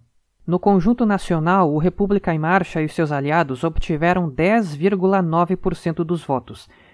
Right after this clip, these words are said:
menos que todas as outras forças políticas relevantes. As eleições regionais anteriores tinham sido realizadas em dois mil e quinze, quando o República em Marcha ainda não existia.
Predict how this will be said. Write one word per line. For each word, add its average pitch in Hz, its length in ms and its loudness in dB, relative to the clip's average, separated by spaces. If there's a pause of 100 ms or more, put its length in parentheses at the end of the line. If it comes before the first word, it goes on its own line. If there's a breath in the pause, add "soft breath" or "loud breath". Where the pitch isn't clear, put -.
(160 soft breath)
menos 202 420 0
que - 140 -4
todas 254 480 0
as 175 180 2
outras 180 320 -2
forças 175 400 -4
políticas 165 580 -4
relevantes. 147 760 -4 (460 soft breath)
As 160 160 0
eleições 170 440 0
regionais 175 520 0
anteriores 165 640 2
tinham 170 260 -4
sido 185 220 -2
realizadas 165 680 -2
em 180 80 0
dois 175 220 0
mil 170 160 0
e 202 80 -2
quinze, 185 560 0 (320 soft breath)
quando 185 240 0
o 185 40 2
República 160 520 -2
em 175 60 0
Marcha 175 540 -2
ainda 180 340 0
não 180 180 0
existia. 175 800 -4